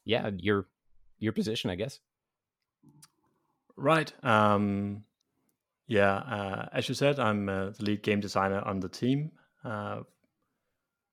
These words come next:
Speaker 2: uh, and I've been with the team for three years now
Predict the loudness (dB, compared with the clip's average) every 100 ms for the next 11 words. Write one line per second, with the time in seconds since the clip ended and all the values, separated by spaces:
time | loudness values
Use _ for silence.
0 | _ _ _ _ 0 2 2 0 2 4
1 | 4 4 6 4 2 -2 0 0 0 2
2 | 2 2 -2 -6 _ _ _ _ _ _
3 | _ _ 0 2 2 4 4 4 -4 -2
4 | -2